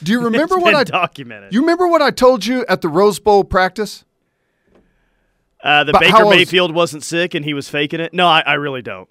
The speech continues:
Speaker 1: I was, I was shocked and appalled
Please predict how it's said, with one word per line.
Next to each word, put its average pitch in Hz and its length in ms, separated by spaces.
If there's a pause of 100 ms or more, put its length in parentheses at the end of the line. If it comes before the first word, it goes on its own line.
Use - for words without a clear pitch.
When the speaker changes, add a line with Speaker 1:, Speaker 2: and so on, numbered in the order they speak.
(680)
Speaker 1:
I 214 160
was, 226 400 (340)
I 180 140
was 165 400
shocked 254 680 (140)
and 180 120
appalled 156 760